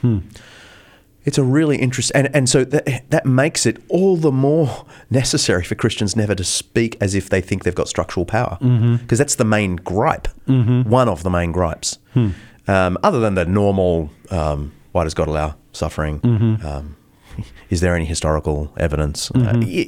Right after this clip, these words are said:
Speaker 2: y-, the kind of, the technical apologetic questions.
Speaker 1: Right,
Speaker 2: There, I
Speaker 1: right.
Speaker 2: used the word apologetic.
Speaker 1: Yeah, it was.
Speaker 2: Uh, that you would get in a course in apologetics.
Speaker 1: Mm-hmm.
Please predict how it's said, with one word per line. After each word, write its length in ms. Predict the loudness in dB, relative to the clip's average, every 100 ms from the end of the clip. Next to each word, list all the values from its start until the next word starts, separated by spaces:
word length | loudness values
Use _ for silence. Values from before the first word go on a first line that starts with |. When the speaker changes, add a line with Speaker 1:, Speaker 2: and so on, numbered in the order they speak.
| -4
Speaker 2:
y-, 60 | -2
the 120 | 0
kind 160 | 2 0
of, 80 | 0 -8 -16 -4
the 80 |
technical 560 | 0 0 0 0 -2 -2 -10 -2
apologetic 500 | 0 2 0 -2 -10 -14 0
questions. 540 | 0 2 -6 -4 2
Speaker 1:
Right, 280 | 2 2 0
Speaker 2:
There, 120 | 2
I 60 | 2
Speaker 1:
right. 100 | 0
Speaker 2:
used 160 | -2
the 60 | -2
word 140 | -2
apologetic. 440 | -2 -2 -2 -2 0
Speaker 1:
Yeah, 300 | 2 2 2
it 40 | 2
was. 320 | 2 0 -4 -14 -18 -2
Speaker 2:
Uh, 440 | 0 2 2 2
that 200 | 0 0
you 120 | 0 0
would 140 | 2
get 140 | 2 0
in 80 | -2
a 60 | -6 -12
course 420 | -2 -2 -2 -4
in 80 | -4
apologetics. 640 | -2 -2 0 0 -2 0
Speaker 1:
Mm-hmm. 360 | 2 2 0 -2